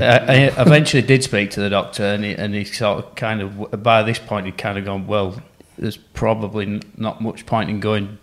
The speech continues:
Speaker 1: back onto 'em now. You've done the wrong thing, but you've kind of now already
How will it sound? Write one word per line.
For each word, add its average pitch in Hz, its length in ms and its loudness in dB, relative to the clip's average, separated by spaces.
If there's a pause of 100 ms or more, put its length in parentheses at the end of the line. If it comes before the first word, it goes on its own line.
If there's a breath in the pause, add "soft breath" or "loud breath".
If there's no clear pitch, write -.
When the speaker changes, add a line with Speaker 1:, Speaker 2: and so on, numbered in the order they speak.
(160)
Speaker 1:
back 110 260 4
onto 107 280 -4
'em 101 120 -4
now. 104 160 0
You've 95 180 -4
done 135 160 6
the 117 100 2
wrong 110 240 2
thing, 101 360 -2
but 98 180 -4
you've 104 140 -10
kind 113 280 0
of 104 60 -4
now 104 200 0
already 104 460 -2